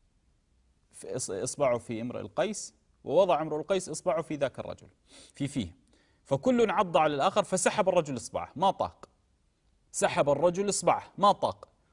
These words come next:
قال امرؤ القيس: "بهذا سدت على قومي." الحلم والأنا، الصبر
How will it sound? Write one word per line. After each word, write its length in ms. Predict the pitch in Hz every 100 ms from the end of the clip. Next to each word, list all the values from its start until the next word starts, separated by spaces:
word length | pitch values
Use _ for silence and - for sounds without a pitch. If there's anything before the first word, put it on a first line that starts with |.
| _
قال 220 | 165 175
امرؤ 240 | 156 143 139
القيس: 360 | 131 160 151
"بهذا 840 | 135 127 147 151 139 120 147 170 - _ _ _ -
سدت 320 | - - -
على 220 | 110 104
قومي." 400 | 95 - 85 85 - _ _ _ _ _ _ _ _ _ _ _ _ _ _ _ _ -
الحلم 420 | 117 - 160 151
والأنا، 420 | 127 117 98 90 78 _ _ _ _ _ _ _ _ _ _ _ -
الصبر 400 | - - 131